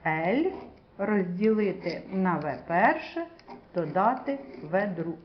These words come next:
Вибачаюсь. В друге. Якщо ви були уважні, то ви побачите,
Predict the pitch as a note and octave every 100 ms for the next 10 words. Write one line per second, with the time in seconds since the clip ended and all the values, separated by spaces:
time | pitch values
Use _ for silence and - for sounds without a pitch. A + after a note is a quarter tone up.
0 | - _ _ - D#3+ A#2+ - F#3 A#3 E4
1 | - - _ _ _ _ _ _ - E3
2 | D3 D#3+ F3 B3 D4 - - - - -
3 | - _ - _ _ _ - - - -
4 | F3+ F3 F#3 F#3 F3 E3 F3+ F3+ F#3 -
5 | - - - - _ B2+ B2 B2+ A#2+ -
6 | - - - - - - - A3 A3+ -
7 | C4 G3 G#3 G#3+ G3+ G3+ F3 G3+ D4 E4
8 | F#4+ F#4+ F4+ F4 F#4+ F#4+ A#3+ A#3+ A3+ -
9 | A3+ A3+